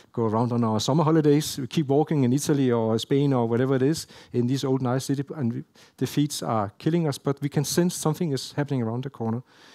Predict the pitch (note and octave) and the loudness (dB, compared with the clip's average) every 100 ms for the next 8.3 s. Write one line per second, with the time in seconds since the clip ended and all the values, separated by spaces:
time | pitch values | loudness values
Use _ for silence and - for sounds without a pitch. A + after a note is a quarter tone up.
0 | - _ C#3+ D3+ A2+ D#3 D#3 C#3 B2+ C3 | -20 _ -6 -2 2 4 4 2 4 4
1 | F#3+ - _ - - _ - B2 A#2+ A#2 | 2 -2 _ -20 -20 _ 0 4 6 6
2 | A#2 A#2+ A2 G2 _ - - _ _ _ | 4 4 2 -2 _ -20 -20 _ _ _
3 | _ C#3 - C#3 C#3+ C3 B2 C3+ - C3 | _ -6 0 2 2 2 2 0 -2 -6
4 | - B2+ B2+ A#2+ A#2+ C#3 C#3+ E3+ E3 D3 | -2 -2 -2 -2 0 0 2 2 2 2
5 | B2 C#3+ D3 E3 E3+ E3 D3+ D#3+ D#3 D#3 | 0 2 4 2 4 4 6 6 4 2
6 | D#3 D3+ C#3+ D#3 C#3+ C3+ - C3+ B2 B2 | 2 2 2 2 2 2 4 4 6 6
7 | D#3+ E3+ F#3 D#3 C3 C#3+ B2 C#3+ A2 B2+ | 6 4 2 2 0 -2 -2 0 2 2
8 | - G#2 | 0 -4